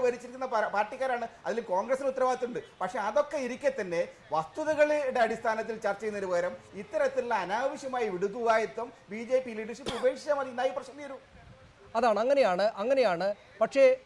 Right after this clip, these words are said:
Speaker 2: ഏഹ്, ഡോക്ടർ ഫസൽ ഗഫൂർ, അങ്ങനെയൊക്കെ ആണെങ്കിലും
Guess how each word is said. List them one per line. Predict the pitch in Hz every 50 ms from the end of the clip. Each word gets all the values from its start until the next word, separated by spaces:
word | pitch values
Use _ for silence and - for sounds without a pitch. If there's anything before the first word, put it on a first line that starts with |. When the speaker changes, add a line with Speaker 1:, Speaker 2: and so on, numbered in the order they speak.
| - - - 208
Speaker 2:
ഏഹ്, | 196 202 196 202 - 190 180
ഡോക്ടർ | 214 220 208 226 -
ഫസൽ | 220 220 - 277 269 226 233
ഗഫൂർ, | - - 185 151 - - - _ - - _ - 175 196
അങ്ങനെയൊക്കെ | 214 240 247 262 262 262 262 247 254 269 262 226
ആണെങ്കിലും | 214 226 233 220 196 180 151